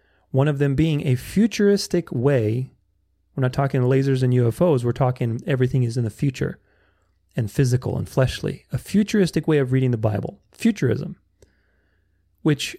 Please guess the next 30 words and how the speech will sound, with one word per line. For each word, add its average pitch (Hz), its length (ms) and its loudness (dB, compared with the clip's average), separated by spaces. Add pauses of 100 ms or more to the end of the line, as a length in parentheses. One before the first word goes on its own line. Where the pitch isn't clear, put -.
(160)
has 170 240 2
all 185 160 4
kinds 185 360 0
of 131 220 -2
permutations, 135 680 0
one 147 140 2
of 143 80 0
them 127 160 2
being 127 280 2
dispensationalism. 131 1000 -4 (1040)
But 123 80 2
it's 120 140 2
all 131 160 4
focused 127 540 0
on 123 360 0 (280)
literal 156 600 4
fleshly 135 540 -2
things. 123 240 -4
There's 110 160 -2
a 107 80 -2
literal 143 480 2
temple. 143 640 -2 (1000)
Why 151 280 2
is 269 240 2
that? - 280 -2 (280)
Why 302 160 0
is 311 160 2
that 294 140 2
so 262 160 0
important? 220 520 0